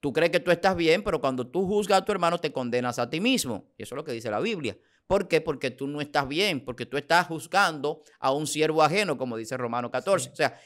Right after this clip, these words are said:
Speaker 1: el siervo ajeno es su Señor que lo va a juzgar. ¿Y quién es el Señor nuestro? Es Dios.
Speaker 2: Es Dios.
Speaker 1: Entonces, la condenación y el juicio de valor rotundo de sellar una sentencia lo tiene el juez justo.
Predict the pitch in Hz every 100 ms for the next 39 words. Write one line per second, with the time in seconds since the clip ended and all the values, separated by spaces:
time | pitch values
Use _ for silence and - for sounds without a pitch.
0 | - 131 123 - 135 170 190 202 196 180
1 | 165 160 151 170 - 151 147 247 - 143
2 | 127 127 123 123 131 131 202 240 202 165
3 | 151 127 104 - 131 131 202 202 - 131
4 | 135 135 - - 185 175 190 214 240 196
5 | 190 180 160 - 110 98 92 - - 147
6 | 147 123 190 277 - 143 143 139 131 156
7 | - - _ - 147 151 151 196 165 135
8 | 131 123 135 123 175 214 208 180 170 151
9 | 131 135 127 120 143 165 151 143 165 156
10 | 233 330 - - 95